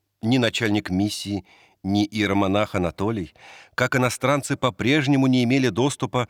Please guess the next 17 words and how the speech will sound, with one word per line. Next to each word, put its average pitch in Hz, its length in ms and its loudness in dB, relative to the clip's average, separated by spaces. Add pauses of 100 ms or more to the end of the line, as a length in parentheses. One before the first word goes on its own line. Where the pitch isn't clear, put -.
(120)
во 104 220 -2
внутренние 110 720 -2
области 98 480 -6
Японии, 107 640 -6 (260)
и 107 80 -6
потому 101 580 -4 (280)
большинство 143 680 -2
оглашенных 127 680 -2
были 185 220 0
лишены 156 580 2 (220)
святого 107 440 -2
таинства 117 540 -4
крещения. 80 800 -6 (360)
А 127 140 0
потому 127 500 2 (200)
настоятельно 120 680 0
требовались 131 640 -2